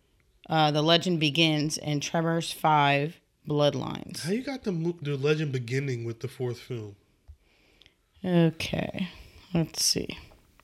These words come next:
Speaker 2: Let's see, you went the one way. I'm going the other way.
Speaker 1: <clears throat>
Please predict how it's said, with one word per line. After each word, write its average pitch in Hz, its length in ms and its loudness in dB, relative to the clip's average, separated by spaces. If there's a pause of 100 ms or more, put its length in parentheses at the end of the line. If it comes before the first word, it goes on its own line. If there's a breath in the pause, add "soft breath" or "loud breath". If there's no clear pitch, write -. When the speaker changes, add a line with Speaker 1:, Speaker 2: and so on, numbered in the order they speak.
(420)
Speaker 2:
Let's 120 160 -4
see, 107 80 -4
you 127 120 0
went 104 160 -4
the 117 100 -6
one 104 260 -4
way. 98 100 -4
I'm 127 140 -2
going 104 240 -4
the 104 180 -8
other 101 140 -2
way. 147 1200 10
Speaker 1:
<clears throat> - 120 -14